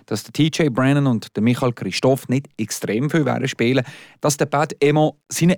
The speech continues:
eigenen Spieler die Chance am Spengler Cup zu spielen nicht zu fest will vermiesen. Und eben, eine riesen Verstärkung sind die beiden Ergänzungsspieler ja auch nicht. Sicher aber bringen sie ein bisschen mehr Tiefe, dass der gleich einmal der ein oder andere Freiburger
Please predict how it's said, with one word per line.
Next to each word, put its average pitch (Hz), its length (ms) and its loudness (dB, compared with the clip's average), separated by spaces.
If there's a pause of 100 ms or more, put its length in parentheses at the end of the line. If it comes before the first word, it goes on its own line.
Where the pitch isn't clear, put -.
eigenen 131 400 2
Spieler 110 400 -2
die - 160 -6
Chance 120 220 2
am 104 80 -2
Spengler 101 400 -2
Cup 107 260 0
zu - 40 -4
spielen 110 360 2
nicht 127 160 2
zu - 80 -12
fest 98 300 -6
will 101 180 0
vermiesen. 127 540 0 (240)
Und 123 120 4
eben, 147 200 0 (340)
eine 127 120 2
riesen 151 300 2
Verstärkung 113 480 -4
sind 98 300 -2
die 110 40 -4
beiden 123 340 0
Ergänzungsspieler 104 880 -2
ja 101 100 2
auch 107 180 4
nicht. 135 300 2 (360)
Sicher 135 360 -2
aber 107 220 0 (280)
bringen 104 220 0
sie 98 100 -8
ein 98 60 -10
bisschen - 160 -8
mehr 95 220 -8
Tiefe, 185 400 2 (360)
dass - 180 -4
der - 80 0
gleich 123 240 2
einmal 110 200 0
der 98 100 -4
ein 104 180 0
oder 95 220 -4
andere 95 220 -4
Freiburger 135 540 0